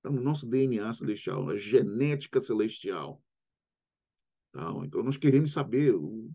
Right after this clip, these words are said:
que, como é Deus, como é que ele vive, como é que ele. Então, duas coisas. Em primeiro lugar, ah,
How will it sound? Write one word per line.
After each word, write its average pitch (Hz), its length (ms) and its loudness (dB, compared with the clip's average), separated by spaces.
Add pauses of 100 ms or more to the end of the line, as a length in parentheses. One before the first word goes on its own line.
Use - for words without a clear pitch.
(140)
que, 151 280 -4
como 147 340 0
é 165 160 0
Deus, 131 360 0
como 135 220 -4
é 151 80 -2
que 151 80 -8
ele 131 140 -4
vive, 127 220 -4
como 143 260 -4
é 151 100 -2
que 143 60 -2
ele. 127 180 -2 (920)
Então, 147 320 6
duas 160 320 8
coisas. 113 380 8
Em - 320 -20
primeiro 131 280 6
lugar, 123 440 2 (1300)
ah, 98 540 -2